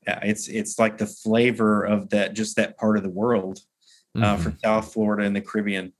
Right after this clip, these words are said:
Speaker 1: uh, as far as just neo-traditional. As far as their native species, they have things like Neobuxifolia, you know, super tiny leaves, uh, little tiny flower about the size of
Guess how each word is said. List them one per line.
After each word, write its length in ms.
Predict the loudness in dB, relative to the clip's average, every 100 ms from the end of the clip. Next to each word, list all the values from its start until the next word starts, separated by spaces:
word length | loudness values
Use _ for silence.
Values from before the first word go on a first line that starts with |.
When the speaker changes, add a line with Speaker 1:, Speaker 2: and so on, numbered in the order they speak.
| _ _ _ _ _
Speaker 1:
uh, 240 | 0 0 0
as 120 | -2
far 240 | 0 2 2
as 120 | -2
just 280 | -8 -8 -2
neo-traditional. 880 | 2 2 0 -2 -2 -2 -2 -2 -4 -6
As 140 | -4
far 280 | 2 4 6
as 340 | 4 0 -6 -14 _ _ _ _ _ -12
their 240 | 0 4 6
native 280 | 6 4 2
species, 560 | 2 4 4 2 2
they 120 | 0 2
have 180 | 2
things 260 | 4 0 4
like 140 | 2
Neobuxifolia, 1000 | 4 2 4 2 2 0 2 4 4 2 -2 _ _ _ _ 0
you 80 |
know, 100 | 0
super 400 | 0 0 -2 -2
tiny 300 | 0 0 2
leaves, 520 | 2 2 2 0 -8 -6
uh, 380 | 2 4 4 4
little 300 | 4 2 0
tiny 280 | 0 -2 -2
flower 360 | 0 2 4 2
about 220 | 2 2
the 60 | 2
size 360 | 2 2 2
of 160 | 0